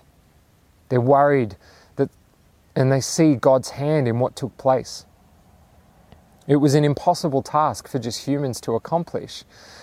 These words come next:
but they were able to accomplish it with God's hand, and their enemies in the surrounding nations saw that and, and noticed that. So through this account, this whole, um,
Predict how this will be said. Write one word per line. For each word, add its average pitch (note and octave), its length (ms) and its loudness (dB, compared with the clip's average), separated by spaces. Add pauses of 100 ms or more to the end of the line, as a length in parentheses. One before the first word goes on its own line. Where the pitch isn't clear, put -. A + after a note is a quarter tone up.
(160)
but C3+ 120 4
they B2+ 100 4
were B2+ 120 4
able B2+ 260 2
to A2+ 360 -2 (260)
accomplish - 560 -4
it A2 140 -2
with A2+ 180 -8
God's A#2 340 2
hand, A2 440 -2 (360)
and B2 160 0
their A#2+ 160 4
enemies A#2+ 440 0
in A#2 100 -4
the A#2 60 -4
surrounding A2 480 -4
nations G#2 420 -8
saw G#2+ 280 -4
that G#2 200 -2
and, G#2 400 -8
and A2+ 180 -2
noticed G#2 420 0
that. A2 180 -2 (920)
So G#3 160 4
through C4 240 2
this B3+ 200 2
account, F#3+ 640 0
this D#3 220 -2
whole, F#3+ 360 4 (420)
um, C#3 360 0